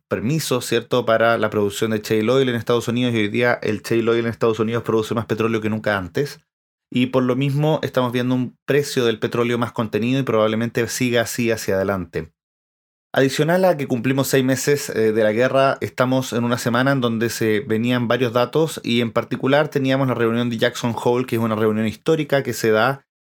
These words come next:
en, eh, Jackson Hole, ¿cierto?, por parte de los banqueros centrales a nivel mundial. Y el discurso de Powell, el presidente del Banco Central de Estados Unidos o de la Fed, de alguna forma no tranquilizó a los mercados. De hecho, el mensaje fue más hawkish, más de halcones, más de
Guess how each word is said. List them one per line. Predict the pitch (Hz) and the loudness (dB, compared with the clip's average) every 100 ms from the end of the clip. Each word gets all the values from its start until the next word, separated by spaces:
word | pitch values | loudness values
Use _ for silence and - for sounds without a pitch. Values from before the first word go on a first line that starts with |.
| _ | _
en, | 131 135 151 - | 2 2 2 -2
eh, | 104 101 | -2 -2
Jackson | 104 117 - 113 - | 0 -2 0 -2 0
Hole, | 117 127 - | 0 -2 -4
¿cierto?, | - 123 - 131 131 | -4 -4 0 -2 0
por | 127 123 120 - | 0 -2 -2 0
parte | 127 - | 0 2
de | 123 | 0
los | 120 113 | 2 0
banqueros | 110 120 113 | 0 0 -2
centrales | 113 107 110 117 117 | -2 0 2 2 -2
a | 110 | 0
nivel | 107 104 | 0 0
mundial. | 104 113 120 131 139 _ _ _ - | 0 2 2 2 -4 _ _ _ -4
Y | 127 | 0
el | 131 | 0
discurso | 135 165 151 175 160 | 0 -2 0 0 4
de | 135 127 - - | 4 2 -2 -4
Powell, | - 135 127 120 120 | 2 2 4 2 2
el | 110 | -2
presidente | 107 107 117 117 117 | -4 -6 -2 -2 -2
del | 117 | -2
Banco | 117 113 | -2 -4
Central | 113 107 117 | -4 0 -2
de | |
Estados | 110 107 107 | 0 -2 0
Unidos | 120 135 120 | 0 0 2
o | 110 | 2
de | |
la | 104 | 2
Fed, | - 131 131 _ _ | 2 0 -2 _ _
de | - | -2
alguna | 123 135 139 | 0 2 0
forma | 143 139 143 143 139 _ - | 0 0 2 2 0 _ -6
no | 127 120 131 | -2 2 2
tranquilizó | 131 131 123 120 113 104 123 | 4 2 2 0 0 2 2
a | |
los | 123 | 2
mercados. | 123 - 120 147 165 - | 0 2 4 4 0 -6
De | 107 107 | 0 2
hecho, | 110 - 131 123 - | 2 0 0 -2 -4
el | 117 107 | -2 0
mensaje | 110 107 123 117 135 | -2 0 0 0 -2
fue | - 120 120 117 | 0 0 2 0
más | 113 117 117 110 - | 0 2 2 -2 -6
hawkish, | - 98 110 135 156 - | -4 -4 -2 -4 -4 -6
más | 110 107 107 107 - - | -2 0 0 0 -4 -6
de | 101 | -2
halcones, | 95 95 - 135 131 143 - | -2 -2 2 2 2 -4 -4
más | 107 107 | -2 -2
de | 107 107 107 | 0 0 -2